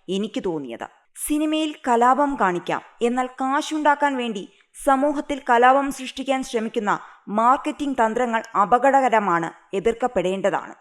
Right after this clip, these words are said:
ജനഗണമന സിനിമ ഇറങ്ങിയപ്പോൾ അന്ന് സന്ദീപ് വാര്യർ ഈ സിനിമയിലെ ട്രെയിലർ കണ്ട് പ്രതികരിച്ചു.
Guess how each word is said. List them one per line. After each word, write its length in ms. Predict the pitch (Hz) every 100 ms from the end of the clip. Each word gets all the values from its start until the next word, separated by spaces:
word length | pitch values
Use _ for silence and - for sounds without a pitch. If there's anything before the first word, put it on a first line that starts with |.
| _ _
ജനഗണമന 720 | 180 220 233 262 262 247 226
സിനിമ 280 | 233 233 214
ഇറങ്ങിയപ്പോൾ 600 | 220 190 208 220 214 208 - -
അന്ന് 260 | 202 196 - - - -
സന്ദീപ് 440 | 285 285 294 311 233
വാര്യർ 340 | 226 226 220
ഈ 140 | 226 262
സിനിമയിലെ 500 | - 247 240 240 233
ട്രെയിലർ 520 | - 220 226 254 247
കണ്ട് 240 | 208 185 - 190
പ്രതികരിച്ചു. 520 | 190 202 - -